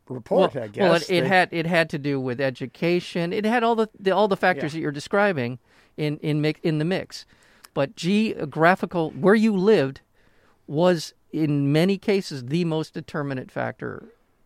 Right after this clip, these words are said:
Speaker 2: for
Speaker 1: Yeah.
Speaker 2: a lot of reasons.
Speaker 1: Uh, in his book, Success and Luck, the U S economist Robert Frank recounts the long shots and coincidences
Speaker 2: Hmm.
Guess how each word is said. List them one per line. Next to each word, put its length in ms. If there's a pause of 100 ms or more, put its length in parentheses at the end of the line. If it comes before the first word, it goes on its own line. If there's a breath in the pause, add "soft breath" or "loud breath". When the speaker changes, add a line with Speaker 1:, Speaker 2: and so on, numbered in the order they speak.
(220)
Speaker 2:
for 120
Speaker 1:
Yeah. 60
Speaker 2:
a 40
lot 220
of 120
reasons. 360 (600)
Speaker 1:
Uh, 80
in 540
his 200
book, 260
Success 580
and 300
Luck, 320 (200)
the 220 (100)
U 280
S 160
economist 720 (100)
Robert 460
Frank 420
recounts 540
the 120
long 600
shots 540
and 160
coincidences 1120
Speaker 2:
Hmm. 60